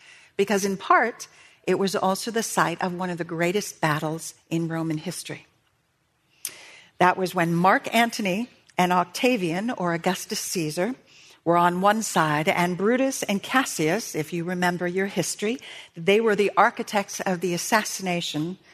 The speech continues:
of the Roman dictator Julius Caesar two years prior. They were on the other side.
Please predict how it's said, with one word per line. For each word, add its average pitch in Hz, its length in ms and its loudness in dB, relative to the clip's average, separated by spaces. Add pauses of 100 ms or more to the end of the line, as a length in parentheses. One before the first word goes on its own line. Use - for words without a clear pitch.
(120)
of 160 100 2
the 165 80 0
Roman 175 360 0
dictator 170 520 -2
Julius 170 460 -4
Caesar 165 400 -4
two - 220 -8
years 165 340 -4
prior. 165 540 -4 (920)
They 185 260 4
were 240 120 2
on 208 100 2
the 185 120 0
other 160 140 2
side. 143 380 -6